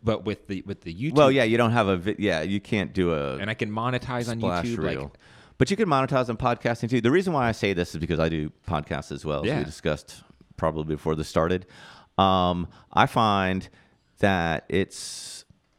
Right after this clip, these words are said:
Speaker 2: uh, so one of the shows that I, that I work on that I'm not gonna name,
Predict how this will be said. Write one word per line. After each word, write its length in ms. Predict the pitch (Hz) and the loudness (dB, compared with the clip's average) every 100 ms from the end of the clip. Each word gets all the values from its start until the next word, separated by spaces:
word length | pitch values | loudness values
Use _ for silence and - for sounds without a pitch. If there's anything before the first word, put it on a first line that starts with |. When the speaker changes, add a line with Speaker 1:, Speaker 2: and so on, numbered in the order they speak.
| _ | _
Speaker 2:
uh, 680 | 95 92 85 87 85 85 64 | -2 -2 -2 -2 -2 -4 -4
so 180 | - 87 | 0 2
one 140 | 113 | 2
of 80 | 131 | 2
the 60 | 123 | 2
shows 360 | 123 113 104 | 4 4 4
that 120 | 107 | 2
I, 160 | 95 90 - | 4 2 2
that 120 | 87 | 2
I 40 | |
work 260 | 87 95 101 | 4 2 2
on 180 | 95 95 | 2 0
that 80 | 78 | -2
I'm 80 | |
not 120 | 82 82 | -4 -4
gonna 120 | 80 | -2
name, 500 | 95 120 113 107 | -2 -2 -2 -2